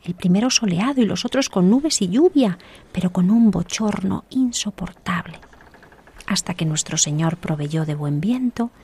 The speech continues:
y alcanzaron las islas de Cabo Verde.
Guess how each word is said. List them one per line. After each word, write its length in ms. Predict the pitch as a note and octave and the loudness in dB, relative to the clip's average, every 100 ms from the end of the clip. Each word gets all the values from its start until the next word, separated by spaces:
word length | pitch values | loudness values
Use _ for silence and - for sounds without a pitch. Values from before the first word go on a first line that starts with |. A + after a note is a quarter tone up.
| - _ - | -20 _ -6
y 100 | C4+ | -6
alcanzaron 720 | C#4+ - G3 - F#3 F3+ F3 | -4 -2 -2 -2 -2 0 0
las 220 | D#3+ - | -2 0
islas 480 | F3 F3 D#3+ E3+ - | -2 -2 -4 -4 -6
de 120 | D#3 | -10
Cabo 340 | - E3 D#3 D3 | -4 -4 -2 -2
Verde. 500 | D#3+ D3+ D3+ D3 | -2 -2 -6 -10